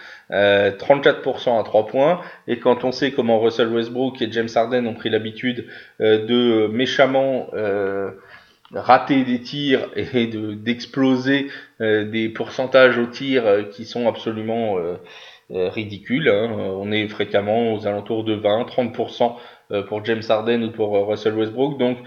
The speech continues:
euh, attention, euh, là, le, le, on risque d'avoir des briques et des, et des tirs, euh, assez, euh, mauvais, euh, parfois, euh, ce soir, mais quand même avantage Houston pour cette rencontre-là. Mais moi, je vous dis,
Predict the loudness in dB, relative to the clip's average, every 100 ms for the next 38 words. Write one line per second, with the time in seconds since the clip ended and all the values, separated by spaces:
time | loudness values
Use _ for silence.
0 | -18 -20 -4 6 8 10 10 10 8 6
1 | 2 -2 -2 -2 -2 -2 2 4 4 4
2 | 4 4 0 -2 -4 -4 -8 -10 -10 -4
3 | -2 -2 0 4 6 6 4 0 0 -4
4 | -4 -4 -2 -2 -4 -8 -18 _ _ -20
5 | -12 -6 -6 -4 -2 -2 -4 -8 -8 -2
6 | 0 2 2 2 0 -2 -2 0 0 2
7 | 2 4 4 2 -8 -14 -6 -4 4 4
8 | 4 6 6 6 0 -2 -2 -2 4 8
9 | 8 8 2 2 4 6 4 4 4 4
10 | 4 0 -6 2 2 2 -4 -16 -20 -14
11 | -8 2 2 2 0 0 4 4 6 4
12 | 2 0 -4